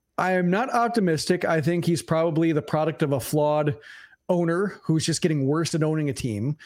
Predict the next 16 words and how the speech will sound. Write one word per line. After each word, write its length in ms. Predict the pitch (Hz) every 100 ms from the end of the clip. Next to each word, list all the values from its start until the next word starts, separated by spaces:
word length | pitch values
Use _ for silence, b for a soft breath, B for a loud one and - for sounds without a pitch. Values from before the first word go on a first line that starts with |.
| B B B B _
And 760 | 165 160 156 151 143 143 131 117 - -
so, 380 | - - 175 156
like, 320 | 143 131 120 -
I, 200 | 113 120
he's 240 | 135 156 -
probably 560 | - 170 202 214 226
gonna 240 | 190 220 214
fail, 380 | - 226 269 220
but, 220 | 160 -
like, 240 | 156 147 - -
he 140 | - 269
hasn't 260 | 269 233
done 180 | 208 226
anything 320 | 226 185 202
individually 640 | 220 202 180 196 170 151
yet 360 | 127 120 117